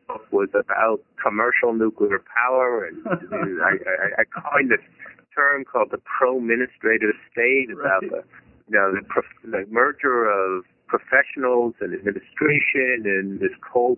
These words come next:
Speaker 1: War environment.
Speaker 2: Yeah.
Speaker 1: And, uh, we've had those, we've had those moments, but even at the height of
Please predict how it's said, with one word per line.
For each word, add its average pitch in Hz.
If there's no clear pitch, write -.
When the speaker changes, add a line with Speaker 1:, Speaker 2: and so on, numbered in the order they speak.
Speaker 1:
War 120
environment. 123
Speaker 2:
Yeah. 120
Speaker 1:
And, 107
uh, 117
we've 139
had 233
those, 110
we've 123
had 147
those 123
moments, 107
but 123
even 170
at 156
the 127
height -
of 113